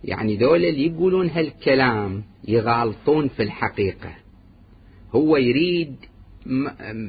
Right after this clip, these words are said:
يصرف الناس عن التقليد للأعلم، يقول: "تق-، الأعلم إحنا شلون نعرفه أعلم؟" فيريد يضيع هالقضية.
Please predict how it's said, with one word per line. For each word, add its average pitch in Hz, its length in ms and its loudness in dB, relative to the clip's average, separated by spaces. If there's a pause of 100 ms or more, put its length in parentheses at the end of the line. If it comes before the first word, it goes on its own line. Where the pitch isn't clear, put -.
(120)
يصرف 165 600 2
الناس 131 800 0 (1160)
عن 131 340 4 (600)
التقليد 131 960 0 (140)
للأعلم، 107 960 -2 (680)
يقول: 120 360 -2
"تق-، - 280 -6
الأعلم 113 420 -2
إحنا 98 200 -4
شلون 185 340 -2
نعرفه 185 400 -4
أعلم؟" 131 400 -2 (960)
فيريد 156 400 4
يضيع 175 540 4
هالقضية. 104 760 -2